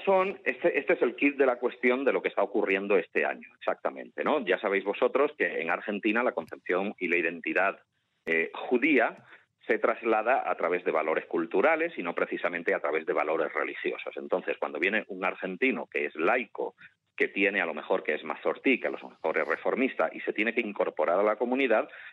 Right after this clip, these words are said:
mm, lo más seguro es que se encuentre con algunas trabas. ¿Por qué? Porque la comunidad en sí es ortodoxa. Pero hay comunidades también, está la comunidad,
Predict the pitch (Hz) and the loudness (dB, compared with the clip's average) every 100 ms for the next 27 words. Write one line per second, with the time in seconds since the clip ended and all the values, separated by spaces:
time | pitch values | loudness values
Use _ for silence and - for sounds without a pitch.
0 | _ _ - 95 95 - 101 117 - 120 | _ _ -4 -2 0 0 0 0 0 2
1 | 123 - 120 117 107 104 117 113 90 82 | 4 2 -2 -2 0 2 2 0 -2 -2
2 | 95 90 - 90 69 - - 87 - 127 | -2 -4 -2 0 0 -4 -4 -4 0 0
3 | - - 71 67 76 78 82 87 104 104 | -2 -6 -4 -4 -6 -4 0 2 0 -2
4 | - 98 - 73 - 113 - - - - | 0 0 0 -2 -4 -6 -8 -10 -10 -16
5 | - _ - 143 143 139 185 - - _ | -20 _ 0 4 6 6 2 -6 -20 _
6 | _ _ _ _ _ _ - 98 104 123 | _ _ _ _ _ _ -2 0 0 -2
7 | 113 101 90 85 90 98 110 104 110 139 | -2 0 0 2 2 2 0 2 2 2
8 | - - 73 78 78 73 76 | -2 -4 -2 -2 -4 -2 -2